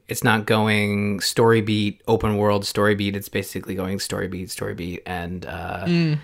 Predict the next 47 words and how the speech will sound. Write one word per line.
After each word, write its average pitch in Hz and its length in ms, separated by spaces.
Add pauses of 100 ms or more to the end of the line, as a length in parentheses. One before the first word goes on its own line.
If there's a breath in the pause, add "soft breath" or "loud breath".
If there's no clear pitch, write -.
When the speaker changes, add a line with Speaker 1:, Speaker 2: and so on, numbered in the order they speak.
(200 loud breath)
Speaker 1:
it's, - 580 (100)
I, 82 160
I'm, 131 300
I'm 135 140
actually 135 580
thinking 120 360
I'm 113 160
probably 107 540
getting 104 300
close 107 240
to - 60
the 101 120
end 101 220
because 101 560
it 104 140
keeps - 360
taking 117 380
away 110 200
party 110 300
members 117 440
and 107 120
giving 107 220
them 101 140
back. 104 440 (420 soft breath)
So - 180
I'm 123 160
kind 123 240
of, 117 80
like, 104 300 (320 soft breath)
queuing 127 360
up 107 120
side 107 320
content 104 480
where 101 160
I 98 80
have 98 260
to 110 80
wait 101 360
for - 160
my 98 140
party 101 240
members 98 360
to - 140
collect - 440
back 90 200
together. 104 540 (520 loud breath)
Um, 95 600